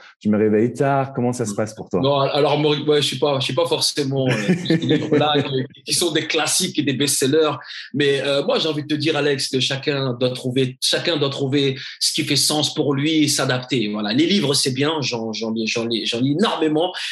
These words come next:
Speaker 2: Mais, euh, voilà, il y a, il y a ce que moi, ce qui est bon et, et ce qui est bon pour moi, euh, c'est pas forcément ce qui est écrit dans un livre. Mais oui, alors je me, je me lève, euh, je, je me lève assez tôt parce que de toute <laughs> manière, je suis obligé.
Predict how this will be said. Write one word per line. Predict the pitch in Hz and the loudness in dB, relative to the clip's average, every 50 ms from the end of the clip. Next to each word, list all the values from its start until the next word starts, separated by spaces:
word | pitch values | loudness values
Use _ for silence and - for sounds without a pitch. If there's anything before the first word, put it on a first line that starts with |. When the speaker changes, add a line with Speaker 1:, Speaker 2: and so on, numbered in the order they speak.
| - - - 104 | -10 -10 -6 -2
Speaker 2:
Mais, | 120 127 127 127 | 0 2 2 2
euh, | 127 117 127 127 123 117 120 117 | 0 0 0 2 2 2 0 0
voilà, | 113 120 120 117 113 107 - - | 0 0 0 0 -2 -4 -8 -6
il | 107 123 | -2 0
y | |
a, | 127 123 120 | 0 0 2
il | 123 | 2
y | 127 | 0
a | 127 | 2
ce | 123 - | 0 0
que | - - | 0 0
moi, | 139 131 143 143 156 156 | 0 2 2 2 2 2
ce | 151 - | 0 0
qui | - 139 | 0 -2
est | 127 | -2
bon | 123 120 139 151 156 147 135 | 0 0 0 2 2 2 0
et, | 117 113 113 113 113 | 0 0 -2 -2 -2
et | - | -2
ce | 139 - | -2 -2
qui | - 151 147 | 0 0 0
est | 135 | 2
bon | 123 139 143 | 2 -2 -2
pour | 135 135 117 123 127 | -2 -2 -4 -2 0
moi, | 127 135 143 151 143 131 120 113 | 0 2 2 2 0 0 -2 -2
euh, | |
c'est | 110 - - - | -4 -4 -4 -4
pas | - 143 | -4 -2
forcément | 135 147 131 - - 135 123 135 139 143 | -2 0 0 2 2 2 2 2 2 2
ce | 135 - | 0 0
qui | - 127 123 | -2 -4 -4
est | 123 131 | -2 -4
écrit | 123 127 143 135 | -2 -2 0 0
dans | 127 123 113 113 | 0 0 0 0
un | 110 | 0
livre. | 110 104 104 - _ - - - - - - - - | 0 -2 -4 -6 _ -10 -6 -6 -6 -4 -6 -4 0
Mais | 123 143 | 2 4
oui, | 156 240 254 170 | 6 6 6 6
alors | 127 123 120 120 120 | 4 4 2 2 0
je | 120 120 | 0 2
me, | 123 123 | 2 2
je | 117 110 113 | 2 0 0
me | 123 | 0
lève, | 123 127 127 123 113 117 | 2 2 2 2 2 2
euh, | 113 110 107 107 | 2 2 2 0
je, | 104 110 104 104 | -2 -2 -4 -4
je | 104 - 107 | -4 -2 0
me | 110 | 2
lève | 113 104 107 | 2 2 2
assez | 107 - - 110 | 0 0 -2 0
tôt | - 156 165 | 0 0 0
parce | 160 113 - - | 0 -2 -4 -4
que | 104 | -4
de | - - - | -6 -4 -4
toute | 110 107 | -2 -2
<laughs> | |
manière, | 113 117 - 127 120 107 | 0 0 0 0 0 0
je | - - | 0 0
suis | - 110 | 0 0
obligé. | 104 104 113 110 117 170 190 185 | 0 2 0 2 2 2 0 0